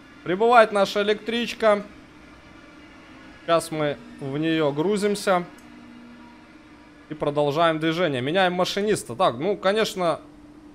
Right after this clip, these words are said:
мы сейчас с вами посмотрим салончик. Ну, естественно, это уже новейшие электрички, да. Это уже с двухтысячных годов они пошли, поэтому, естественно, в салоне здесь просто,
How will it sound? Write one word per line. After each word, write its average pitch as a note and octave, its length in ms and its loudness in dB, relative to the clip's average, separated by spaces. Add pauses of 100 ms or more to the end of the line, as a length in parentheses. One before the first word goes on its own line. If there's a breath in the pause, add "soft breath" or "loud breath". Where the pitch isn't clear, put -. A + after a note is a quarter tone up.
(220)
мы D#3+ 160 -4
сейчас D3 380 -6
с - 60 -10
вами D3+ 200 0
посмотрим D3+ 580 -2
салончик. A#3 600 -2 (1120)
Ну, C4+ 240 2
естественно, G3 800 0
это G3 260 0
уже F3 320 0
новейшие F3+ 600 0
электрички, G#3+ 680 -6
да. G3+ 360 4 (1300)
Это D#3 240 -6
уже C#3+ 500 -2 (460)
с C3 100 -10
двухтысячных D3+ 880 -4
годов G3 420 2
они G#3 180 4
пошли, F3+ 460 -2
поэтому, F#3 560 -2
естественно, D3+ 720 -6
в A#2 60 -14
салоне C3 500 -2
здесь A2+ 300 -8
просто, G#2+ 760 -8